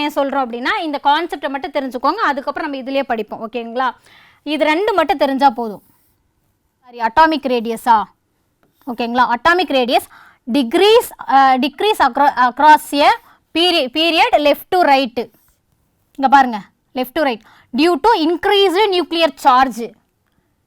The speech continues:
Increased nuclear charge. என்ன சொல்லியிருக்காங்க? டிக்ரீஸ்டு, எது, எது டிக்ரீஸ் ஆகுதுன்னு சொல்லியிருக்காங்கன்னா,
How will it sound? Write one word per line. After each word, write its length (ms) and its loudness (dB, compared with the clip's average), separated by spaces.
Increased 500 -2
nuclear 300 -2
charge. 340 2
என்ன 200 4
சொல்லியிருக்காங்க? 480 0
டிக்ரீஸ்டு, 680 -2
எது, 120 0
எது 160 -2
டிக்ரீஸ் 440 -6
ஆகுதுன்னு 280 -6
சொல்லியிருக்காங்கன்னா, 580 -6